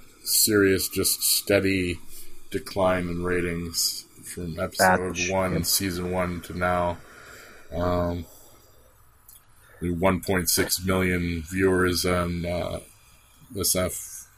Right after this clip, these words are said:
Speaker 1: Enfant du Sang episode. Um,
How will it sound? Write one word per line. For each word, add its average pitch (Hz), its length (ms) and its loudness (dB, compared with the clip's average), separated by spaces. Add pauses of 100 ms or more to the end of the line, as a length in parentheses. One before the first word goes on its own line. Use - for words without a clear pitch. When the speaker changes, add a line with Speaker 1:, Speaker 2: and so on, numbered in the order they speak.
(100)
Speaker 1:
Enfant 92 480 2
du 92 100 -4
Sang 90 540 0 (100)
episode. 87 580 -2 (960)
Um, - 460 -16